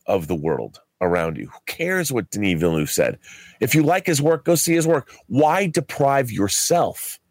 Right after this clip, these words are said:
of awesomeness? If you're gonna stand on ceremony,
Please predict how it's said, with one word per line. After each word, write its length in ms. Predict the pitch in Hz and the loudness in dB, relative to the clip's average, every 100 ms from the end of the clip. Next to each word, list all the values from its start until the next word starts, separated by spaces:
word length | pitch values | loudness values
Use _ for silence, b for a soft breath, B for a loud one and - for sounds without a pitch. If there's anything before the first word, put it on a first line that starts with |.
| _ _ _ _ _ _ | _ _ _ _ _ _
of 160 | 120 - | -2 2
awesomeness? 580 | 123 131 - 90 71 - 110 | 4 4 2 -2 -4 -4 -4
If 80 | |
you're 100 | 123 | -2
gonna 140 | 156 156 | 0 0
stand 400 | - 180 185 170 | 0 0 0 0
on 100 | 135 | 0
ceremony, 680 | - 165 156 113 98 95 | 0 2 2 2 2 0